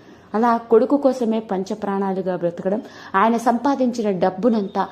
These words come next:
దాన ధర్మాలకి, అనారోగ్య సమస్యలతో బాధపడుతున్న పిల్లల ట్రీట్మెంట్స్‌కి తెలియకుండా ఎన్నో గుప్తదానాలు చేశాడని ఆయన తన్-, తమ్ముడు మరియు తల్లి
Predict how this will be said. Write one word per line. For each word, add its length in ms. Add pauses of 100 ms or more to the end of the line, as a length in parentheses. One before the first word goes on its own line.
(280)
దాన 300
ధర్మాలకి, 720 (240)
అనారోగ్య 460
సమస్యలతో 560
బాధపడుతున్న 720
పిల్లల 460
ట్రీట్మెంట్స్‌కి 760 (340)
తెలియకుండా 580
ఎన్నో 420
గుప్తదానాలు 920
చేశాడని 600
ఆయన 160 (140)
తన్-, 340
తమ్ముడు 400 (320)
మరియు 240 (160)
తల్లి 280